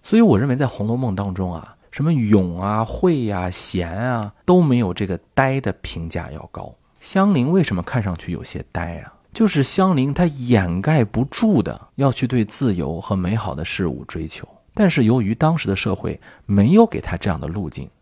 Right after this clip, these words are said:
可是她又压抑不住，所以在外人看起来她就有些呆。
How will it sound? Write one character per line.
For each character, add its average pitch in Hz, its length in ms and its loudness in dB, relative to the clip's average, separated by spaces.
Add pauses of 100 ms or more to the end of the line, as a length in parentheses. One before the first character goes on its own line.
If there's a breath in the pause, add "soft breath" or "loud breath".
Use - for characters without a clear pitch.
(160)
可 - 140 -4
是 208 80 4
她 202 100 6
又 196 120 6
压 180 200 4
抑 180 160 2
不 101 160 -4
住， - 300 -4 (220)
所 - 160 4
以 165 40 8
在 156 120 6
外 180 200 4
人 92 160 2
看 107 240 -4
起 - 140 -8
来 - 220 -10
她 - 120 -6
就 113 120 -2
有 62 200 -4
些 73 280 -6
呆。 69 240 -8